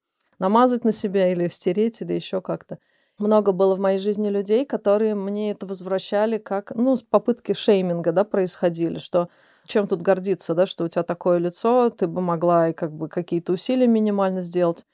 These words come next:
Это накладывается, безусловно, на культ, э, значит, красоты как усложнение взора, да, в России вообще и в мире, может, в России в частности и в мире вообще. Вот эти вещи, они, в общем, я, я так понимаю, многими людьми как провал воспринимаются. Мой провал то ли в заботе о себе, то ли в уходе за собой, то ли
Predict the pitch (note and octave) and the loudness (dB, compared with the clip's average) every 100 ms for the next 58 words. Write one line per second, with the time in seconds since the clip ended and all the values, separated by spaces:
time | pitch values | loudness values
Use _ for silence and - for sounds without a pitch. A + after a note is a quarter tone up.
0 | _ _ _ B3 B3+ A3 G#3 A3 G3+ F#3 | _ _ _ -6 0 0 4 4 4 0
1 | - E3+ F3 F#3 - G#3+ G#3+ F#3 F3+ - | -6 -10 -8 -8 0 0 0 -2 -4 -2
2 | F#3+ - F3 F#3 F3+ E3+ E3 F3 - - | -2 -4 -8 -4 -2 -2 -4 -8 -8 -10
3 | - F#3 G3 G3 G#3 - E3+ - G3 F#3+ | -6 -2 0 0 -2 -2 -4 -4 -6 2
4 | F#3+ F#3 F#3+ F#3 F3 E3+ F#3+ F3+ E3+ E3 | 2 4 0 0 -2 -2 2 2 2 2
5 | F#3+ G3+ F3+ F3+ - F#3+ E3+ D#3+ D#3+ D#3+ | 2 2 2 -2 -2 -2 -2 -2 -4 -8
6 | E3 E3+ E3+ - F#3 E3+ E3 F3+ E3+ D#3+ | -4 -2 -2 -2 -2 0 -2 -4 -4 -6
7 | D#3+ E3 E3 E3 - E3+ G3 F#3 - F#3 | -6 -8 -12 -16 -16 -8 -2 0 2 -2
8 | - F3+ E3+ E3 - F3 F3+ F3 E3+ F3 | 4 4 4 -4 -6 -4 -4 -2 0 -2
9 | F3 - C4+ - _ _ _ - G#3+ C#4 | -2 -2 -2 -4 _ _ _ -8 0 2
10 | - G3 A#3+ - C4 - G3 G#3+ B3 G#3+ | 2 0 0 -2 -4 -2 -2 0 0 0
11 | G#3 - G#3 G3 G3+ G#3+ G#3 - G#3+ G#3 | -2 -4 -4 -2 0 -2 -2 -2 0 2
12 | A3 A#3 G#3 G#3 G3+ F#3+ F#3+ G#3 F3+ G3+ | 2 2 0 0 -2 -2 -2 -4 -2 0
13 | G3 F#3+ E3+ D#3+ - F3+ E3+ D#3+ - F#3+ | 2 4 2 -2 -10 -8 -4 -4 -4 0
14 | A3 G#3+ F#3 F#3+ C4 B3+ G3+ F#3+ F#3+ F#3 | 2 2 2 4 4 2 0 0 0 2
15 | B3 D4 C4+ A#3 A3+ G3 F#3+ G3 F#3+ F3 | 0 2 0 0 -2 -2 -2 -2 -2 -4
16 | F#3 A#3+ B3 A#3 G3+ G3 G3 F3+ F3+ F3 | -4 -2 0 -2 -4 -4 -4 -2 0 -2
17 | F3 G3+ G3 G3+ F#3+ | -2 -2 0 0 -2